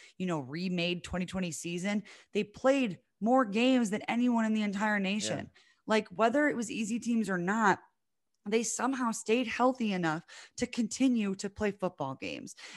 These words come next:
Speaker 1: And Zach continued to score and make plays.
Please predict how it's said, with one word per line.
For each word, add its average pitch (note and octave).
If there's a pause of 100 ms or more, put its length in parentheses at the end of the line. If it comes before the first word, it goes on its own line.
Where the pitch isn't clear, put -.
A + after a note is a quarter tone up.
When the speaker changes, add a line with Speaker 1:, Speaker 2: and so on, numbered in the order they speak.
Speaker 1:
And F#3
Zach A3
continued G#3 (260)
to G#3
score G3+ (200)
and F#3
make F3+
plays. G2+